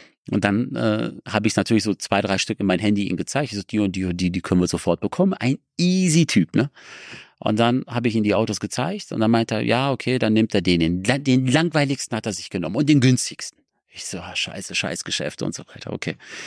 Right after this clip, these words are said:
Und dann meinte er, "Aber, ähm, ich lade Sie heute Abend ein zum Essen." Da waren wir im Atlantik Hotel in Hamburg.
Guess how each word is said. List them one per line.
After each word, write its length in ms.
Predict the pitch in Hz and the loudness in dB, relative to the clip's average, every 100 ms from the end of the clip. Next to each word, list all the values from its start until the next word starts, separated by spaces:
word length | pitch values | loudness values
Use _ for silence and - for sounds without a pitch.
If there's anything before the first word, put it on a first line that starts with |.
| - - - _ _ | -14 -18 -20 _ _
Und 100 | 123 | 2
dann 100 | 113 | 4
meinte 260 | 139 147 156 | 4 4 0
er, 100 | - | 0
"Aber, 420 | 123 151 185 254 - _ - _ _ | 0 2 0 -2 -10 _ -20 _ _
ähm, 300 | - 123 120 | -2 2 2
ich 180 | 104 117 | 2 0
lade 220 | 120 - | 0 0
Sie 100 | 135 | -2
heute 240 | 123 - | 0 -2
Abend 220 | - 110 | -4 -4
ein 180 | - 104 | -2 -2
zum 160 | 98 - | -2 -6
Essen." 320 | - - - | -6 -8 -6
Da 120 | - 98 | -2 2
waren 120 | 113 | 4
wir 60 | |
im 100 | 120 | 4
Atlantik 440 | 123 - 117 - - | 2 0 0 -2 -8
Hotel 300 | 117 113 113 | -4 -4 -2
in 240 | 101 90 | -4 -2
Hamburg. 360 | 107 131 202 | -2 -2 -4